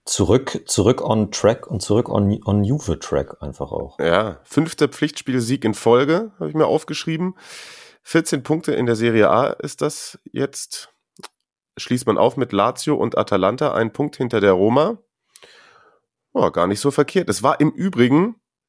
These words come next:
Speaker 2: im Allen-, Allianz Stadium, habe ich mir noch aufgeschrieben, jetzt der zehnte Juve-Sieg gegen einen Gegner. Also die Roma ist der erste Verein,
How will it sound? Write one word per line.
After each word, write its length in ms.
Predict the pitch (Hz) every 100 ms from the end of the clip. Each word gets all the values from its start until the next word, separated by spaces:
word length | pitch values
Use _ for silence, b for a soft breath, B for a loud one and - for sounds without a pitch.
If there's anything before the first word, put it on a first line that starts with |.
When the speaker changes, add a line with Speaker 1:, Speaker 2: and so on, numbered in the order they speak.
| _ _ _ -
Speaker 2:
im 200 | 156 180
Allen-, 320 | 143 147 - -
Allianz 460 | 127 135 190 -
Stadium, 440 | - 107 110 131 151
habe 120 | 123
ich 60 | 123
mir 60 |
noch 100 | 123
aufgeschrieben, 720 | 73 143 - 143 156 147 151 143
jetzt 420 | - 127 - - 120
der 400 | 120 113 - -
zehnte 360 | - 165 170
Juve-Sieg 760 | 135 151 143 135 143 131 - -
gegen 460 | 127 120 120 - _
einen 320 | - 123 120 104
Gegner. 440 | 117 90 76 78
Also 260 | - 101 98
die 160 | - 101
Roma 380 | 101 117 110
ist 460 | - 104 - - -
der 120 | 98
erste 280 | 101 143 101
Verein, 520 | - - 95 98 95